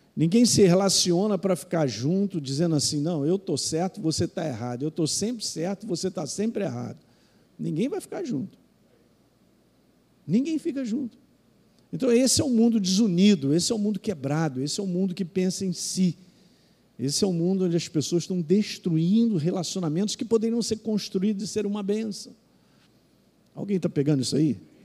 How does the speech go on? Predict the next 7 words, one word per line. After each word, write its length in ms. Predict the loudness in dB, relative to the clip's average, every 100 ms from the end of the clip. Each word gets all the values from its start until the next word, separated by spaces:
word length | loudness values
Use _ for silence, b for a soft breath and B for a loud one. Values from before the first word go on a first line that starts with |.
| b b b b
Porque 180 | -2 0
família 720 | -2 -2 -2 2 4 4 4 2
para 200 | 0 -2
Deus, 340 | 2 2 2
gente, 300 | -2 -4 -4
é 20 |
relacionamento. 920 | -2 -2 -2 -4 -4 -2 -2 -2 -6